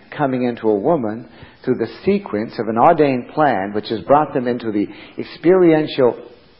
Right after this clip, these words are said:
oneness of that union, which is absolutely unbelievable when it's known to be done in the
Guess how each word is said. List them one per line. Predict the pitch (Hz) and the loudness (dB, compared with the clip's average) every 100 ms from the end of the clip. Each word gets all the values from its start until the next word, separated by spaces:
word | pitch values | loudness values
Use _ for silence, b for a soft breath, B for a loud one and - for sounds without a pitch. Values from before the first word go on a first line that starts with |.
| _ _ _ _ - | _ _ _ _ -12
oneness | 107 131 202 190 82 82 143 - - _ b b b b | 0 4 6 4 -2 -8 -10 -14 -20 _ b b b b
of | 107 98 | 0 4
that | 156 185 - | 4 4 0
union, | 135 156 107 80 101 139 _ b b b b b - | 2 2 0 -6 -14 -16 _ b b b b b 0
which | 127 | 0
is | 123 113 - - | 0 -2 -6 -2
absolutely | 131 175 170 - 160 120 135 123 95 101 - | 2 2 -2 -4 0 2 2 0 -2 -4 -2
unbelievable | 127 160 160 156 143 110 95 98 110 | 0 2 2 4 4 4 0 0 0
when | 110 110 | 2 0
it's | 98 - - | -2 -6 -12
known | 107 123 160 143 120 107 | -8 -4 -2 -2 -6 -6
to | 104 | -8
be | 92 123 127 85 85 - - - | -2 0 2 0 -6 -12 -10 -2
done | 127 92 90 92 | -2 -2 -6 -10
in | 87 | -12
the | 87 | -12